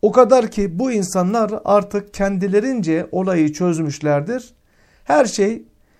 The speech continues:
bedende olup biten biyolojik olaylardan ibarettir. Hormonlar salgılanır, insan şuna yönelir. Hormonlar salgılanır, insan buna yönelir. Efendim beyninizde falanca olay gerçekleşir, şuna yönelirsiniz. Öyle olunca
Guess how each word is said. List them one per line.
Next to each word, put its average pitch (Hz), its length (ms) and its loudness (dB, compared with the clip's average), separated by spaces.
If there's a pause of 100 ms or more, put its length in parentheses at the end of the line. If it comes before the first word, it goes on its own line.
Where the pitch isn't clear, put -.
(300)
bedende 240 480 6
olup 233 340 4
biten 214 400 0
biyolojik 214 460 2
olaylardan 170 600 2
ibarettir. 208 840 -2 (500)
Hormonlar 220 500 4
salgılanır, 165 760 0
insan 202 360 -2
şuna 196 240 -4
yönelir. 170 600 0
Hormonlar 214 520 0
salgılanır, 165 580 -4
insan 190 480 -4
buna 185 160 -2
yönelir. 160 540 -2 (680)
Efendim 208 500 2
beyninizde 220 560 0
falanca 220 640 0
olay 214 360 4
gerçekleşir, 165 640 -2
şuna 220 240 -4
yönelirsiniz. 180 840 -4 (500)
Öyle 240 240 4
olunca 247 540 2